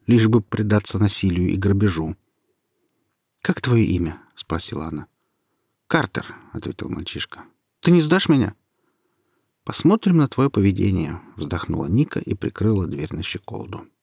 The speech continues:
«По-моему, это полный бред», проговорил Михаил. «Где ты наслышался подобной дичи?» «Разведчики врать не станут», фыркнул Роман.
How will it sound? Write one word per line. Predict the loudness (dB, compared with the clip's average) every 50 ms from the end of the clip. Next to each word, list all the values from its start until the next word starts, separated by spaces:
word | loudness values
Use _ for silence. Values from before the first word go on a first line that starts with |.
| _ _ _ _ _ _ _ _ _ _ _ _ _ _ _ _ _ _ _ _ _ _ _ _ _ _
«По-моему, | -8 -2 2 4 6 6 8 6 6
это | 4 2 -4
полный | -4 _ _ 4 6 6 8 6 4
бред», | 2 0 -2 -2 -2 -4 -6 -16 -20 -20 _ _ _
проговорил | -10 -6 -4 0 0 2 2 0 -2
Михаил. | -4 -6 -6 -4 -2 0 0 0 -2 -4 -8 -12 _ _ _ _ _ _ _ _
«Где | -8 -6 -2 2 2 2
ты | 4 4
наслышался | 2 2 4 4 2 4 4 2 0 0 0
подобной | 0 0 2 2 2 2 2 0
дичи?» | 2 2 0 0 2 0 -4 -4 -10 _ _ _ _ _ _ _ _ _ _ _ _ _ _ _ _ _ _ _
«Разведчики | -2 -2 0 0 -2 -2 -2 -4 -4 -2 -2
врать | -2 0 2 2
не | 0
станут», | 0 0 -4 -4 -4 -6 -8 -12 _ _
фыркнул | _ -8 -8 -8 -6 -6 -10 -8 -6
Роман. | -4 -4 -4 -4 -6 -10